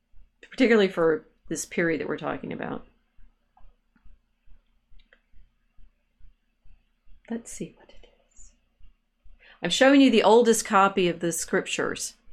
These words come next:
Scritch, scritch, scritch.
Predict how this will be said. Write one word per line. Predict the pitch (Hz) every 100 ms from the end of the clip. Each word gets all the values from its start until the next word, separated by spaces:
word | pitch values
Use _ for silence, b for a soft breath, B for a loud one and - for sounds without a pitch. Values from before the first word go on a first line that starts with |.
| - _ _ _ - _ _ _ - _ _ _ - - _ _ - - _ _ _ - - _ _ - - _
Scritch, | - - - -
scritch, | - -
scritch. | - - - -